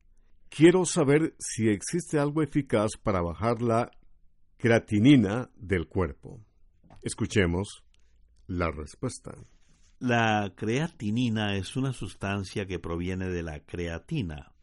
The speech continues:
Speaker 2: otra sustancia que se forma en el hígado y que sirve para darle energía a los músculos.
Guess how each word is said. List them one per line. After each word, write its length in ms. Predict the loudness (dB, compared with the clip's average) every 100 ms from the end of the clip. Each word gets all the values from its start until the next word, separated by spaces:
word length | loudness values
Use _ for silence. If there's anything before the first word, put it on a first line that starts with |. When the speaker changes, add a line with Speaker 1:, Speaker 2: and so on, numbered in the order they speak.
| _ _ _ -12
Speaker 2:
otra 300 | -8 -6 -6
sustancia 600 | -6 -8 -6 -4 -4 -8
que 140 | -10 -8
se 160 | -10
forma 420 | -8 -6 -4 -4 -6
en 80 |
el 160 | -6 -4
hígado 460 | -4 -2 -2 -4 -8 -20 -20 _ -12
y 80 | -2
que 140 | -2
sirve 400 | 0 -2 0 -2
para 200 | -2 -6
darle 480 | -4 -4 -4 -4 -4
energía 680 | -6 -8 -10 -4 0 0 -4
a 60 |
los 320 | -10 -12 -12 -8
músculos. 840 | -6 -6 -8 -10 -16 -18 -20 -20